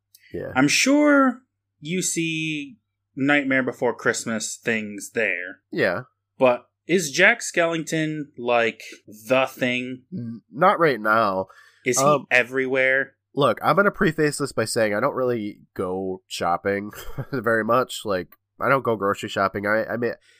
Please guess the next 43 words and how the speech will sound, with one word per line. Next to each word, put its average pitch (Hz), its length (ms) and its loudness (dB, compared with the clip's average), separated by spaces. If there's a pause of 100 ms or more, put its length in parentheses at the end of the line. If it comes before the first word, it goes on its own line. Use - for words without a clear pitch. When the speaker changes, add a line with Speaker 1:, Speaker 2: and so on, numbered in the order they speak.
(140)
Speaker 1:
I 127 140 2
do 151 160 2
orders 127 360 2
online 104 400 2
and 95 100 -4
they 95 80 -4
put 110 180 -8
it 101 120 -4
in 90 60 -14
my 87 100 -6
car 87 300 -2
and 85 40 -6
I 82 40 -10
drive 80 200 -6
away 82 280 -10
'cause 98 160 -8
I'm 101 100 -2
not 98 180 -2
going 92 220 -6
into 82 140 -14
the 76 80 -14
store. - 400 -8 (640)
Um, 113 300 4
we 135 140 0
did 160 180 0
go 165 140 4
Halloween 135 420 2
Speaker 2:
Mm-hmm, 123 60 -6
mm-hmm. - 0 -
Speaker 1:
shopping 123 500 0
for, 104 340 0
um, 92 500 -4 (440)
you 107 120 -8
know, 92 80 -4
for 107 120 -6
Lance's, 101 460 -4
like, 87 200 -6
costume 101 600 -4
a 104 60 -6
couple 113 400 -4
of 104 180 -12
weeks 123 300 -10
ago. 131 540 0